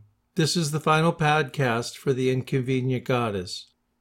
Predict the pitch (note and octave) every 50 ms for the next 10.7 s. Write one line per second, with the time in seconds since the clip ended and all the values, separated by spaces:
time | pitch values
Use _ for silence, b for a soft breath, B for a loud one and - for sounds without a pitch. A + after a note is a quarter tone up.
0 | _ _ _ _ _ _ _ _ _ _ _ _ _ _ D#3+ D#3 B2+ - E3 D#3
1 | D3+ D#3 E3 D#3 - F#3+ F#3+ F#3+ G3 F3+ D#3 D3 C#3 C3+ B2+ B2 B2+ A#2+ - -
2 | - D3 C#3 B2+ - - C#3+ C3 C#3 C#3 C#3 C#3 C3+ C3 A#2 A#2 C3 A#2+ - -
3 | C#3+ C#3 - - F3 E3+ - - - C#3 A#2 G2+ - - - _ _ _ _ _
4 | _ - D3 C3+ C3+ C3+ C3 C3 C3+ B2+ - - C#3+ C3+ - - C#3+ C#3 C3+ B2+
5 | C3+ B2 B2+ - - C3 A2 G2+ F#2+ F2+ E2 - - - - _ _ _ _ _
6 | _ _ _ _ _ _ _ _ _ - D#3 D3+ C#3 D#3+ D#3+ D3 - D#3+ C3 C#3
7 | C#3 C#3+ C#3+ D3 D3+ C#3+ C#3+ E3 D#3+ D#3 D#3 D3+ D3+ - - - C3+ C3 B2 -
8 | - - _ _ _ _ _ D3+ C3+ C3+ D3 C#3+ C#3+ C#3 C3 C#3+ C#3+ C3+ C3 D3+
9 | C#3+ C#3 C3+ C3+ C3 C3 C3 C3 B2+ B2 B2 B2 A2+ A#2+ A#2 A#2 A#2+ - - C3
10 | B2 B2 B2 B2 A#2+ A#2 A#2 A2 G2+ F#2+ F2+ F2+ -